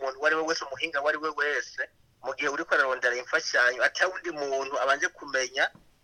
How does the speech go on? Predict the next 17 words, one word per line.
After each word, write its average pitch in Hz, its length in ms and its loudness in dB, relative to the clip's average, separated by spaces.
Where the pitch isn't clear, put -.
ivyo 143 420 0
muriko 151 320 -4
muraganira, 120 580 2
kuko - 220 -6
rimwe 165 180 0
na 139 140 2
rimwe 156 320 -2
usanga 123 200 -2
bafise 147 260 -4
amakenga 123 440 -4
ku - 140 -18
basobanuzi, 120 760 -2
ko - 140 -2
abasobanuzi 123 480 -2
baba 131 220 2
bamenera 117 360 -4
amabanga, 110 640 -2